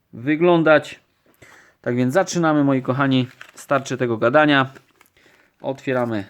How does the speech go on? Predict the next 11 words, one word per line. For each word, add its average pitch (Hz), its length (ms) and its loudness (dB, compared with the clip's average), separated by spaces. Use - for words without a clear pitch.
saszetki. 143 880 -6
I 147 100 -6
już 139 160 -4
będziemy 123 360 -4
wszystko 120 480 -6
wiedzieć 123 760 -4
o 156 120 -6
najnowszej 135 480 -4
kolekcji 120 580 -6
z 104 200 -12
Bayernem 127 680 -2